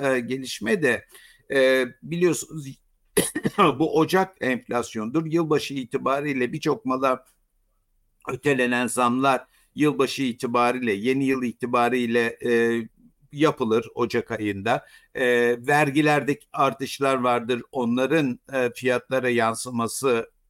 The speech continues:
e, ortaya çıkar. E, ve Sayın Bakan diyor ki bu bir kereye mahsus, e, artışlardır. Bundan sonraki, e, aylarda bu artışlar devam etmeyecek. Tabii bunu bi-,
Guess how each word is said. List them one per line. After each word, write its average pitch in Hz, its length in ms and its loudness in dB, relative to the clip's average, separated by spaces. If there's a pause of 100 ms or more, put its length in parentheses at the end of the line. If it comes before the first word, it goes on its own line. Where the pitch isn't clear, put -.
(100)
e, 113 340 0 (140)
ortaya 113 480 -2
çıkar. 170 360 -2 (440)
E, 120 400 2
ve 156 140 2
Sayın 151 340 0
Bakan 139 420 -2
diyor 139 320 2
ki 170 340 2
bu 151 460 0
bir 156 100 -4
kereye 135 340 2
mahsus, 127 760 -2 (140)
e, - 20 0 (340)
artışlardır. 131 1000 -4
Bundan 147 320 -2
sonraki, 123 680 -8 (260)
e, 123 160 2
aylarda 120 680 0
bu 147 280 -4
artışlar 120 580 -2
devam 135 340 2 (220)
etmeyecek. 95 560 -4
Tabii 143 340 -2 (1000)
bunu 156 280 -2
bi-, 160 80 -2